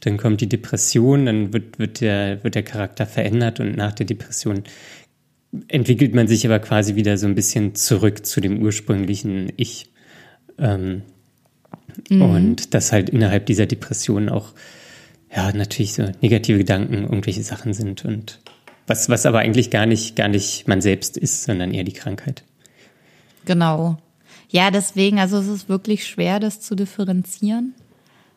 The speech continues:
Speaker 2: Aber, ähm, ja, wenn man dann, also ich, ich bin ja nicht geheilt, aber mir geht's dann wirklich über längere Zeiträume besser. Und dann merkt man schon, also dann, dann fällt es einem leichter,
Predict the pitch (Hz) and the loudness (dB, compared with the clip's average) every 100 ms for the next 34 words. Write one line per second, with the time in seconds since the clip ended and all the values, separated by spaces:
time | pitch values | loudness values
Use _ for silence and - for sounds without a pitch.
0 | _ 170 175 175 170 170 170 - 170 165 | _ 0 2 4 2 2 0 0 -2 0
1 | 165 165 170 - _ _ _ _ _ _ | 0 -2 -4 -8 _ _ _ _ _ _
2 | _ _ _ _ _ _ _ - 156 160 | _ _ _ _ _ _ _ -8 -4 -2
3 | 170 160 _ _ _ _ _ _ _ _ | -4 -8 _ _ _ _ _ _ _ _
4 | _ 170 170 180 185 180 175 - - 185 | _ 0 4 4 4 2 0 -4 -6 -4
5 | 185 - _ - - 185 - 202 - 196 | -4 -6 _ -12 -10 -10 -8 -8 -2 2
6 | 214 202 202 - 190 185 180 226 233 - | 4 4 2 0 0 2 4 4 2 -2
7 | 180 190 190 180 190 190 - 185 180 185 | 0 2 2 2 0 -2 -6 -2 0 0
8 | 180 190 185 196 180 175 170 190 175 175 | 0 -2 -2 -2 2 4 4 4 0 -2
9 | 175 170 170 170 160 175 175 170 - 165 | -2 0 -2 -2 0 2 0 -2 -2 -2
10 | - 156 170 190 - - - _ - 175 | 0 0 0 -2 -8 -20 -20 _ 2 4
11 | 165 156 165 - 175 175 - 165 165 - | 6 4 2 -2 0 0 -2 -2 0 0
12 | 165 165 165 185 170 165 - 180 180 - | 0 0 -2 -2 -2 -2 0 0 0 0
13 | 170 165 156 156 - - 151 147 | 2 2 4 2 -2 -4 -2 -2